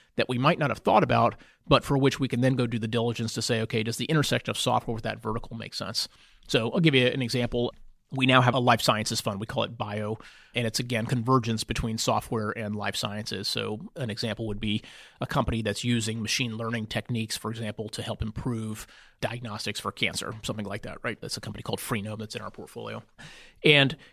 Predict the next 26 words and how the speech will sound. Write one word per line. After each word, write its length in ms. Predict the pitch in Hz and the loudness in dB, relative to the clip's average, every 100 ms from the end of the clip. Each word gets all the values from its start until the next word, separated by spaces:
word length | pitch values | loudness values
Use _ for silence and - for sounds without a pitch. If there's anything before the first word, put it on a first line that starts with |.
| _ | _
we 320 | - 160 147 143 | 4 6 6 6
initially, 500 | 143 233 - 151 139 | 10 10 10 8 8
as 100 | 123 | 6
a 100 | 135 | 4
firm, 260 | - 190 143 | 8 8 8
when 80 | 131 | 6
we 60 | |
started 260 | 123 139 135 | 6 6 6
in 40 | |
oh 120 | 120 156 | 4 6
nine, 240 | 131 127 | 6 6
we 80 | 156 | 6
didn't 140 | 139 | 6
have 160 | 123 127 | 6 2
a 40 | |
view 320 | 113 127 127 | 2 0 0
around 300 | 98 113 113 | 0 -2 -2
life 200 | 110 98 | -2 -2
sciences. 500 | - 127 110 - 104 | 2 2 2 -2 -4
But 180 | - 117 | -2 -2
what 140 | 143 - | -2 -2
we 80 | |
saw 240 | - - 190 | 2 6 6
over 180 | 131 123 | 4 -2
time 400 | - 180 147 131 | -2 2 2 0
was 400 | 123 123 120 | -2 0 -2